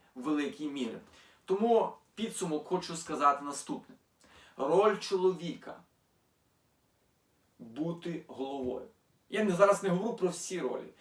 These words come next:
Бути головою, головувати в сім'ї. А це значить керувати з любов'ю і ніжністю. Не панувати над жінкою. Це те, що гріх породив, що стало в результаті гріхопадіння.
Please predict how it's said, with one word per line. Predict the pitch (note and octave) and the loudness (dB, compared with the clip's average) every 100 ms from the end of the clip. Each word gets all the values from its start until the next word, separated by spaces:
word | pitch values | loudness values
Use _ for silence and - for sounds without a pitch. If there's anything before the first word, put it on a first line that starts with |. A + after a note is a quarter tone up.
| - B2+ | -20 -16
Бути | A#2 D#3 G3 - G3+ | -10 -2 -2 -2 -4
головою, | F#3 D3+ C#3+ C#3+ C3 D3+ - - A#2 | -6 -4 -4 -4 -2 0 0 0 2
головувати | E3 F3 E3+ F3 D#3+ F3+ E3 E3 D#3 | 4 4 4 2 6 8 8 4 -6
в | |
сім'ї. | - C3+ A#2 - - _ _ - - | -12 -12 -12 -14 -20 _ _ -20 -4
А | C#3+ | 0
це | D#3 G#3+ G3 | 0 0 0
значить | F3+ D#3+ - A#2 - _ - | 2 0 -2 -12 -18 _ -4
керувати | F3 E3+ E3+ F#3+ A3 G#3+ G3 | 0 2 8 8 8 4 -4
з | E3 | -2
любов'ю | E3+ C#3 D3+ D3+ D3+ | -4 0 2 2 0
і | D#3 E3 | -4 -8
ніжністю. | D#3+ D3 A2 A3 - - - - - | -6 -8 -8 -10 -12 -18 -20 -20 -16
Не | C3 D3+ A3 C#4 D4+ D4 | -8 0 4 8 6 8
панувати | B3 B3+ A#3 A3+ G#3 A3 B3 B3 - F#3+ E3 | 8 8 6 0 2 8 10 8 6 -2 -2
над | D#3+ C#3 | -2 -4
жінкою. | B2+ E3 C#3 - C3 B2+ - | -6 -4 -6 -4 -4 -4 -4
Це | A3 A3 | -4 0
те, | - C#4 C#4 | 4 6 4
що | - A#3 A3 - - - - | 0 2 2 2 -10 -20 -8
гріх | E3 G3 C4+ D4 - | 0 4 6 6 4
породив, | - G3+ G3 F#3+ F#3 | 2 6 8 8 6
що | - A#3 | 4 -2
стало | - C4+ C4 B3 A#3 | 4 10 10 10 6
в | |
результаті | A#3+ F#3+ A#3 B3 B3 A#3+ B3 | 2 -2 0 6 6 4 0
гріхопадіння. | A#3 A3+ A#3+ - A#3 F#3+ B3+ C4 A3+ G3 D#3+ | -2 0 0 2 2 2 0 2 4 6 6